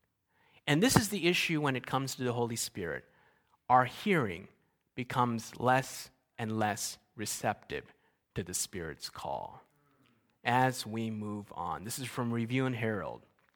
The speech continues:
eighteen eighty-six. Listen to this. "If the voice of Jesus is not heeded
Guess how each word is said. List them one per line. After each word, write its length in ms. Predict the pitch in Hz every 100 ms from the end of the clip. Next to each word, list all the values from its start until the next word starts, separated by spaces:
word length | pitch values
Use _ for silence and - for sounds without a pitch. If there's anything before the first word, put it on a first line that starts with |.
| _ _ - -
eighteen 400 | 110 120 - 117
eighty-six. 680 | 107 104 101 - 80 - -
Listen 320 | 143 151 127
to 120 | 120
this. 360 | 98 50 - - - - - - - - - - - _ _ -
"If 260 | 156 147
the 120 | 139 135
voice 520 | 135 170 220 233 -
of 140 | 214
Jesus 680 | 156 131 123 113 120 120 - -
is 260 | 151 170 180
not 320 | 160 160 156
heeded 600 | - - 156 147 139 143